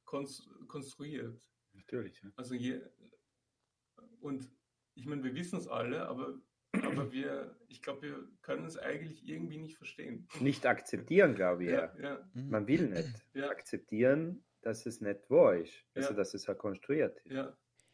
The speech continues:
Speaker 3: Aber mir kommt vor, wenn man so nachher die Doku anschaut und allein über die Frau redet, dann heißt es halt, dass die Doku eigentlich voll gut funktioniert hat, nicht? Dass praktisch dein, dass man übers, über die Doku hin,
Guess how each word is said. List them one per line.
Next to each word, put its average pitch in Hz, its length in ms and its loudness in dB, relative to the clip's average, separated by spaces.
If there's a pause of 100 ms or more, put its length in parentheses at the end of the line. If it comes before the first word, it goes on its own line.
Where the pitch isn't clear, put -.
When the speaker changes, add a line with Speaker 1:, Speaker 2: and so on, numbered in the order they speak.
(300)
Speaker 3:
Aber 110 180 -8 (400)
mir 123 180 -6
kommt 127 220 -10
vor, 127 180 -6
wenn 120 100 -6
man 113 140 -8
so 98 420 -10 (560)
nachher 104 300 -8
die 98 160 -6
Doku 104 320 -8
anschaut 117 340 -10
und 107 120 -10
allein 101 300 -6
über 113 100 -8
die 104 80 -10
Frau 95 320 -10
redet, 123 320 -10
dann 107 140 -12
heißt 110 260 -12
es - 40 -12
halt, 104 120 -12
dass 98 220 -10
die 82 120 -16
Doku 95 280 -8
eigentlich 101 280 -14
voll 104 220 -6
gut 104 240 -10
funktioniert 104 640 -12
hat, - 180 -12
nicht? - 220 -18 (800)
Dass 95 120 -16
praktisch - 420 -10
dein, 90 680 -10 (1500)
dass 95 220 -8
man 95 200 -8
übers, 110 760 -8
über 107 240 -10
die 95 100 -12
Doku 98 300 -8
hin, 92 260 -12